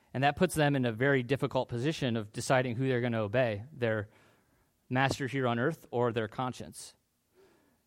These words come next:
Um, and as a Christian, we all have a higher calling to serve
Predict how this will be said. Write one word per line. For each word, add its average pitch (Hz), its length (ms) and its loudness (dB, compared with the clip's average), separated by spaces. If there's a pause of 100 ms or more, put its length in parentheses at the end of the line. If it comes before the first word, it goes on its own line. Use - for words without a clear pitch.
(160)
Um, 104 280 -4
and 135 80 -2
as 135 100 2
a 135 60 0
Christian, 156 420 2
we 131 120 4
all 143 120 8
have 131 160 2
a 120 60 0
higher 135 260 0
calling 131 440 0
to 120 120 -10
serve 127 480 -2